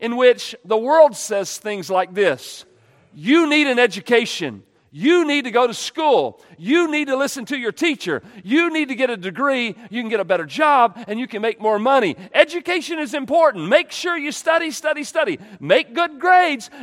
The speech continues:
Don't be failing class. Put forth your best effort. Study hard. Do good." The world says it all the time. And wisdom is saying, "Wisdom's over here. Come, come." And she's yelling, and people go,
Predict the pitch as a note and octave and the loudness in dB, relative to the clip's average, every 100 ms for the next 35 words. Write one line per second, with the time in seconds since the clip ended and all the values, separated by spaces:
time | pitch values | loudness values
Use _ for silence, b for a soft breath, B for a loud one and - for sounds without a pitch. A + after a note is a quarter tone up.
0 | E3 B2 G3+ C#4+ E4 D#4+ - F4 F4+ D4+ | -6 2 2 2 -2 -2 2 2 2 -4
1 | - D#4 D#4+ D4+ B3+ - B _ G3 B3 | -4 0 2 2 0 -6 B _ -2 -2
2 | - D4+ E4+ E4 D#4+ E4 - F4 E4+ C4+ | 2 2 2 0 4 4 4 -2 -2 -6
3 | - - - G#3 D4 D4 E4 E4+ D#4 A#3+ | -8 -6 2 2 2 0 4 6 6 4
4 | C4+ C4+ D#3 C#4 D#4+ D#4+ F#4+ D4+ E3+ B | -2 -18 -4 -4 0 2 4 4 2 B
5 | B - D4+ D4+ D#4+ D4+ - E4 A#3+ C#4 | B -6 -2 4 6 6 4 -4 2 8
6 | D4+ F#4 F#4+ - F#4 E4+ A3+ B2 - B | 10 8 6 4 4 6 4 0 -8 B
7 | B B B - A#3+ B3 F#4 F4 D4 C#4+ | B B B 2 2 4 4 4 2 0
8 | B3+ - C#4 A#3+ G3+ D3 b b - E3+ | 0 2 4 4 2 -2 b b -10 -4
9 | E4 F4 C4 F4+ D#4 B3+ D#4+ E4 E4+ D4 | -2 -4 -2 -2 0 6 6 6 -2 2
10 | F4+ F4+ E4 D4 - - - - F4+ F#4 | 6 8 10 8 4 -10 -6 8 12 12
11 | E4 B3 - b b - D4+ F4+ F4+ E4 | 12 4 -10 b b 0 8 12 12 12
12 | C#4+ B A#3+ A3+ - C#4 G3+ E4 E4+ D#4 | 8 B -6 -4 -2 -2 4 8 10 8
13 | C#4 A3+ G#3+ G3 C4+ A#3+ G#3 | 6 -2 -8 -6 -4 2 2